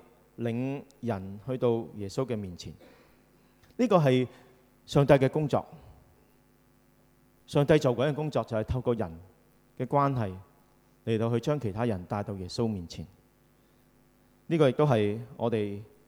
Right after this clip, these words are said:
我今日想表達嘅就係，上帝都要使用我哋每一個，使用我哋嘅關係，去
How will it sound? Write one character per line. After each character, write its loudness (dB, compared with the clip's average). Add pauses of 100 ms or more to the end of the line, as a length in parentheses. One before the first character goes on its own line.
我 -6
今 -2
日 -2
想 -6
表 -4
達 -6
嘅 -8
就 -12
係， -10 (1300)
上 -2
帝 2
都 2
要 4
使 0
用 0
我 -4
哋 -4
每 -6
一 -8
個， -10 (960)
使 2
用 4
我 2
哋 4
嘅 -8
關 0
係， -4 (1800)
去 0